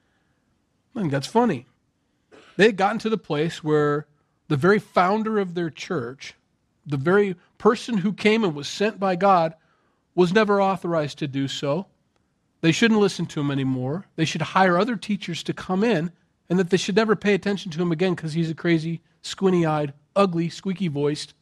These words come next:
old man that doesn't know what he's talking about. That's what, that's how Josephus describes him. Paul's like saying, "Do you understand that you guys got saved when I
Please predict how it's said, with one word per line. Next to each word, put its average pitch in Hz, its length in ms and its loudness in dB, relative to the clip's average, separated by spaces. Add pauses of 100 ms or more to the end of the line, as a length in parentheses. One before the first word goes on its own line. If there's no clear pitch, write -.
(180)
old 160 200 2
man 160 200 2
that 151 80 -2
doesn't 147 180 -2
know 156 80 -2
what 156 60 -2
he's 156 80 -8
talking 196 300 -6
about. 117 260 -14
That's 143 200 -8
what, 139 100 -18 (800)
that's 151 120 -16
how 143 80 -10
Josephus 143 560 -8
describes 156 540 -8
him. 113 120 -20 (1800)
Paul's 175 220 -6
like 143 140 -4
saying, 151 200 -2
"Do 147 60 0
you 170 100 2
understand 165 500 0
that - 160 -6
you 139 100 -6
guys 143 280 -4 (200)
got - 200 -12
saved 151 560 -2 (240)
when 131 100 -10
I 127 140 -8